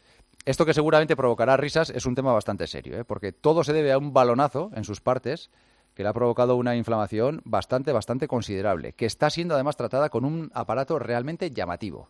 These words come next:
porque evidentemente, pues, eh, bueno, sí, masajes sí, sí, sí que se pueden dar, claro, pero no es conveniente.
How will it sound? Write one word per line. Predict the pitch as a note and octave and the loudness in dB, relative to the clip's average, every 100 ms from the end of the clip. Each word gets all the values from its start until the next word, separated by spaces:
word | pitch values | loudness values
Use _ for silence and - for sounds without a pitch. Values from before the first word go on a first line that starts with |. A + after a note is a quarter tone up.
| _ | _
porque | F#2 F#2+ | -12 -8
evidentemente, | E2 E2+ G2 F#2+ G2 G2+ A#2 _ _ _ _ _ | -6 -6 -4 -6 -6 -6 -8 _ _ _ _ _
pues, | - F2+ - | -14 -12 -10
eh, | C#2+ C#2+ C#2 B1+ A#1+ G1+ A#1+ D2 - _ | -10 -10 -10 -12 -14 -18 -18 -18 -18 _
bueno, | F#2+ D#2+ | -10 -8
sí, | - | -8
masajes | F#2+ - D#2+ F#2 | -10 -10 -12 -12
sí, | - | -12
sí, | A2 | -14
sí | A#2+ A2+ | -14 -12
que | G2 | -12
se | D#2+ | -12
pueden | D2+ C#2+ | -10 -8
dar, | G#2 - | -8 -8
claro, | - A#2 D#2+ _ _ _ _ | -8 -10 -10 _ _ _ _
pero | F2 D#2 D2 B1+ G#1 D#2 - _ _ - | -10 -8 -8 -10 -16 -20 -20 _ _ -18
no | D#2 D#2 E2+ D#2 | -12 -10 -10 -10
es | - | -12
conveniente. | D#2+ D#2+ G#2 - | -14 -12 -12 -14